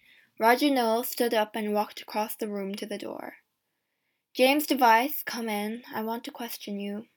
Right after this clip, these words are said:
James came in and stood next to Elizon.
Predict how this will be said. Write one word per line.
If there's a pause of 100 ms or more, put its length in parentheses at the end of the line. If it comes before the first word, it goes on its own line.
(1300)
James
came
in
and
stood
next
to
Elizon.